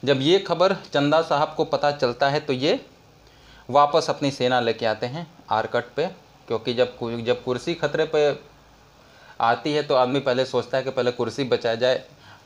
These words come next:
इनको तो बाद में देख लिया जाएगा। तो चंदा साहब वापस आते हैं। तिरपन दिन तक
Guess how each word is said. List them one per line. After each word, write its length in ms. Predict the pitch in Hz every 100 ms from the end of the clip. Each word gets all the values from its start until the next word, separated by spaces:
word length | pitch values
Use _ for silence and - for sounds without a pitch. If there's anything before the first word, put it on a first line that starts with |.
| - - -
इनको 240 | 127 117 123
तो 120 | 123
बाद 200 | 110 113
में 180 | 113 107
देख 200 | 98 -
लिया 140 | 90
जाएगा। 400 | 85 87 87 - - - _ - - -
तो 60 | 135
चंदा 420 | - 151 160 170
साहब 360 | - 147 170
वापस 340 | 123 110 - -
आते 220 | - -
हैं। 200 | - 113 - _ _ _ _ _ _ _ _ - - _ -
तिरपन 440 | 175 175 202 185
दिन 220 | 160 160
तक 200 | 147 185